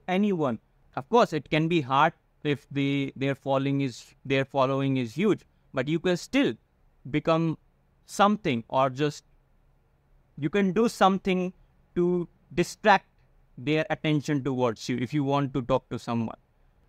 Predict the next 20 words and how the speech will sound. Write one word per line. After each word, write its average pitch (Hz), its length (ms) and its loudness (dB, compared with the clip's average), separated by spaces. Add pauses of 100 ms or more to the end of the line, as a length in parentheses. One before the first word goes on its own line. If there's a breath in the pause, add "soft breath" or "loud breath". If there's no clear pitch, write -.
(180)
So - 220 -4 (100)
in 247 280 2
this 233 300 0
environment, 165 760 0 (180)
you 175 340 -4
can 226 200 2
create 190 420 -2
opportunities 139 760 -4
for 143 160 -2
your 123 280 -2
own 165 240 0
by 139 240 0 (100)
following 143 500 0
this 135 160 -4
permissionless 123 720 -2
strategy. - 640 -2 (260)
Do 247 360 0
one 185 280 2
percent 165 480 -2
more. 117 220 -4